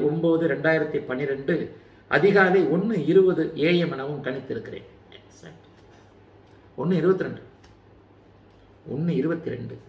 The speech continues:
மகன். பொண்ணு ஒன்னு ஆறு. கரெக்ட்.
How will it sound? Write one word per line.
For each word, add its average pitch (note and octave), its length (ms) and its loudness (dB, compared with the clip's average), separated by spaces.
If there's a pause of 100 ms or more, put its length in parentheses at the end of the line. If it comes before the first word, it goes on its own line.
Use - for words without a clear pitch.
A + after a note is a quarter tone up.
(720)
மகன். A#2 260 -6 (600)
பொண்ணு F#3+ 240 4 (100)
ஒன்னு D#3+ 240 -4
ஆறு. - 140 -4 (1080)
கரெக்ட். D#3+ 300 -10